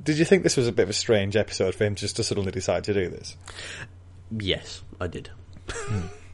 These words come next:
Speaker 2: Yeah, there, there, there's, there's no denying that is a questionable decision. But, I mean,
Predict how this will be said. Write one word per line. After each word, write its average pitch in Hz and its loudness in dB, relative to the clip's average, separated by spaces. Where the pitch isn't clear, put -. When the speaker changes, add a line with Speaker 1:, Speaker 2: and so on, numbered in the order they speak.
Speaker 2:
Yeah, 95 -2
there, 113 6
there, 110 6
there's, 113 4
there's 123 6
no 135 12
denying 107 6
that 98 6
is 98 2
a 104 2
questionable 95 2
decision. 85 -4
But, 131 6
I 147 8
mean, 170 6